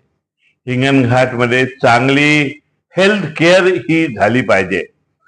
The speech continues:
आणि मला असं वाटतं ते अत्यंत आवश्यक आहे आणि त्या दृष्टिकोनातून माझा खूप मोठा प्रयत्न राहणार आहे. आणि या हिंगणघाट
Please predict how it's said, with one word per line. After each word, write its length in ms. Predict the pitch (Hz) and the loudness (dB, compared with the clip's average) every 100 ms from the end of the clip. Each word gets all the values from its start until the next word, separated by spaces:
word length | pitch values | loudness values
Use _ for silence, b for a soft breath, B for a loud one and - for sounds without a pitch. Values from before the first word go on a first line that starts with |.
| _ _ | _ _
आणि 160 | - 123 | -8 -4
मला 220 | 113 123 | 0 2
असं 200 | 120 127 | 0 0
वाटतं 220 | 123 135 | -2 -2
ते 200 | 120 131 | -2 0
अत्यंत 480 | 123 107 117 113 95 | 0 0 -2 -2 0
आवश्यक 540 | 90 98 117 - 123 | 2 2 0 -2 -2
आहे 380 | 107 90 92 80 _ b b | -2 0 -4 -4 _ b b
आणि 220 | 127 139 139 | -4 -2 -2
त्या 260 | 131 135 | 0 0
दृष्टिकोनातून 840 | 135 117 - 123 117 104 104 127 120 | 2 -2 -4 -4 -2 -2 -4 -4 -2
माझा 260 | 98 107 110 - | -2 0 -4 -4
खूप 180 | 120 98 | -4 -2
मोठा 260 | 101 104 | -2 -2
प्रयत्न 400 | 98 - 95 101 | -2 -2 -2 -2
राहणार 400 | 92 85 90 95 | -2 -2 0 0
आहे. 300 | 87 85 110 - _ _ B B | 0 -2 -4 -8 _ _ B B
आणि 480 | 139 165 208 180 110 - _ _ _ | 0 2 2 0 -4 -18 _ _ _
या 420 | 127 165 185 190 | 0 4 4 4
हिंगणघाट 840 | 196 - - 127 143 147 143 160 | 0 -4 -6 -2 0 0 2 2